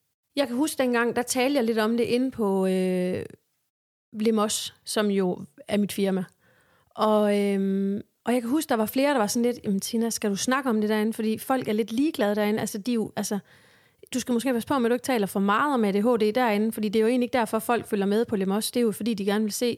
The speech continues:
hårde ting og hårde opsætninger, og hvordan du klæder dig og sådan noget. Men det blev kunstigt for mig, øh, at skulle håndtere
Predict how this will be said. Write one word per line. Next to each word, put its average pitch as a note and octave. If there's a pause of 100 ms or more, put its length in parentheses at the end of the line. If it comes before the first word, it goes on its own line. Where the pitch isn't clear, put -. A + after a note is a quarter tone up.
hårde A#3
ting G3+
og F3 (420)
hårde A#3+
opsætninger, F#3
og F3+
hvordan G3+
du A3
klæder A#3+
dig -
og E3+
sådan G3+
noget. G3 (560)
Men B3
det A3+
blev A#3+
kunstigt C#4+
for A3
mig, A#3+ (720)
øh, G3+
at A3
skulle A3 (220)
håndtere A3